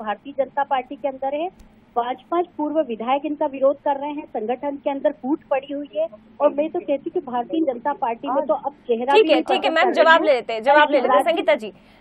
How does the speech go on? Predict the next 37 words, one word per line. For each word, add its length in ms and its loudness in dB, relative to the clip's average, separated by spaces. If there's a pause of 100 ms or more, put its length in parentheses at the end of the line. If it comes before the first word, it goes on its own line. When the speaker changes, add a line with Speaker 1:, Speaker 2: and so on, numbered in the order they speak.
Speaker 2:
जवाब 260 4
ले 100 2
लेती 180 -4
हूँ 60 -4
मैं। 100 0
नेहा 220 0
जी 100 0
हमारे 200 0
साथ 160 0
जुड़ी 240 -2
हुई 120 0
है। 120 -6 (400)
नेहा 180 6
जी, 140 0
क्या 200 4
कहेंगे, 400 0 (300)
बीजेपी 380 -2
के 120 -2
अंदर 220 4
फूट 340 -2
है, 120 6
संगठन 500 0
में 240 2 (400)
अलग-अलग 400 4
सुर 220 -4
है, 180 2
लेकिन 280 2
कांग्रेस 380 4
पर 120 -2
कैसे 320 2
आप 180 4
लोग 140 0
आरोप 280 2
लगा 200 2
सकते 320 -4
हैं 60 -2
फिर? 160 -10